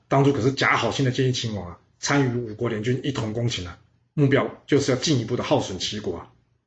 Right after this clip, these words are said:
然而，如前面所说的，最后这齐闵王是采用了孟尝君的建议啊，这让下面大臣立即发现，诶，风向转变嘞，大王不再是对苏秦言听计从嘞，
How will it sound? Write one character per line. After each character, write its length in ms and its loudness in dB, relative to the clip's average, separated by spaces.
然 140 0
而， 320 -4
如 140 2
前 220 2
面 100 6
所 180 -2
说 140 -4
的， 200 -10
最 120 6
后 120 8
这 80 6
齐 180 2
闵 140 4
王 260 -6
是 160 0
采 160 0
用 80 4
了 60 4
孟 160 6
尝 180 -4
君 100 0
的 80 -4
建 160 -4
议 60 -6
啊， 100 -16
这 180 4
让 180 2
下 200 2
面 160 0
大 160 2
臣 180 -4
立 120 2
即 180 -6
发 160 -4
现， 240 -4
诶， 380 2
风 280 0
向 360 -2
转 240 -2
变 160 4
嘞， 260 -2
大 120 2
王 160 0
不 80 0
再 140 2
是 100 2
对 120 4
苏 180 0
秦 220 -2
言 160 -4
听 200 0
计 140 0
从 220 -6
嘞， 100 -14